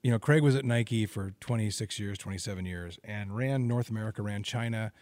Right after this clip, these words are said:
fantastic. And I knew Craig through a friend, and I was poking around. I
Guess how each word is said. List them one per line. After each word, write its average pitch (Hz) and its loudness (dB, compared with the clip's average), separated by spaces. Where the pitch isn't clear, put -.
fantastic. 101 -4
And 123 -2
I 160 4
knew 147 6
Craig 117 -2
through 127 2
a 104 -2
friend, 90 -6
and 110 0
I 160 4
was 156 4
poking 120 2
around. 101 -2
I 120 0